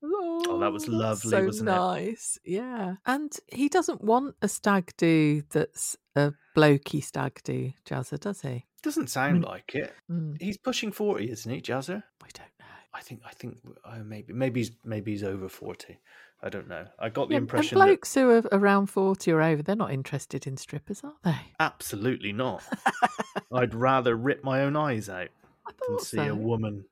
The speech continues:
Speaker 1: in a state of
Speaker 2: Bosoms.
Speaker 1: undress.
Speaker 2: <laughs> Yes. <laughs> It'll be good. It'll be good. I don't, I, what a disaster could happen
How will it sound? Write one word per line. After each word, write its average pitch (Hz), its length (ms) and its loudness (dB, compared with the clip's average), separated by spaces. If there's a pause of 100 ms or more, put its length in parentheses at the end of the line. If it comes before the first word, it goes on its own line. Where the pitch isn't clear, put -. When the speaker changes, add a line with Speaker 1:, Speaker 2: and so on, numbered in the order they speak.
Speaker 1:
in 110 120 -6
a 107 40 -6
state 156 280 2
of 143 120 0
Speaker 2:
Bosoms. 95 260 -2
Speaker 1:
undress. 101 500 -4
Speaker 2:
<laughs> - 280 -20
Yes. - 480 -8 (1160)
<laughs> 311 120 -6 (680)
It'll 403 220 -2
be 254 140 0
good. 208 480 6
It'll 196 160 -2
be 196 140 -2
good. 143 340 -4 (160)
I 185 80 2
don't, 233 260 0
I, 208 160 -2 (140)
what 254 280 -4
a 196 40 -4
disaster 226 640 0
could - 280 0
happen 143 580 -2